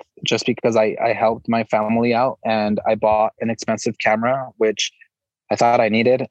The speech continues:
and I bought expensive lenses, and, like, camera equipment is so expensive, and I didn't know how expensive all this stuff was. And I was excited though. Like, I bought my first,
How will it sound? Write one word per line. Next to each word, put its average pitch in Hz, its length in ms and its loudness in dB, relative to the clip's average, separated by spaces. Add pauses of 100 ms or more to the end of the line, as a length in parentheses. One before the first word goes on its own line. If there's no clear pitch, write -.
(140)
and 107 400 0
I 110 80 2
bought 107 360 2
expensive 110 640 -2
lenses, 135 500 2
and, 107 120 0
like, 101 140 0
camera 156 260 0
equipment 117 320 0
is 104 80 -4
so 120 120 2
expensive, 117 640 -2 (160)
and 107 160 0
I 107 100 6
didn't 143 140 2
know 135 100 4
how 139 240 2
expensive 131 460 -2
all 110 80 4
this 104 120 -4
stuff - 220 -2
was. 107 400 -2 (800)
And 113 400 0 (800)
I 139 60 2
was 190 100 2
excited 160 480 0
though. 123 100 0
Like, 113 180 -2
I 123 60 0
bought 139 220 -2
my 165 80 -2
first, - 300 -6